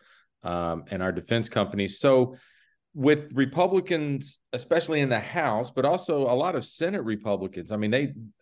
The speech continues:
the Senate was working on its own continuing resolution funding bill, and they, they blocked Mitch McConnell.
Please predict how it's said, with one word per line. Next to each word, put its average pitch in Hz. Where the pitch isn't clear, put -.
the 123
Senate 165
was 120
working 147
on 131
its 123
own 147
continuing 127
resolution 120
funding 143
bill, 107
and 127
they, 139
they 139
blocked 143
Mitch 151
McConnell. 143